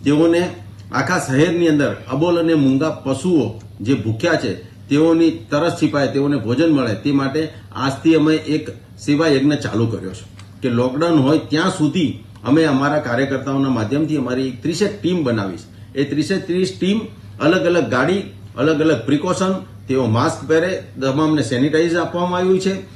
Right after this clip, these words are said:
તમામ ગાડીની પરમિશન લેવામાં આવી છે, તમામ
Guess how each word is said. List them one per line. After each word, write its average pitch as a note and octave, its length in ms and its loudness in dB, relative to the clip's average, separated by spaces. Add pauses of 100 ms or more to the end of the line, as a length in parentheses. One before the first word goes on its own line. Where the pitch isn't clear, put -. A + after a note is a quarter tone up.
(160)
તમામ D#3+ 300 2 (100)
ગાડીની D#3 500 2
પરમિશન F#3 500 2
લેવામાં F#3 380 0
આવી F#3+ 160 2
છે, F3 140 0
તમામ E3 260 2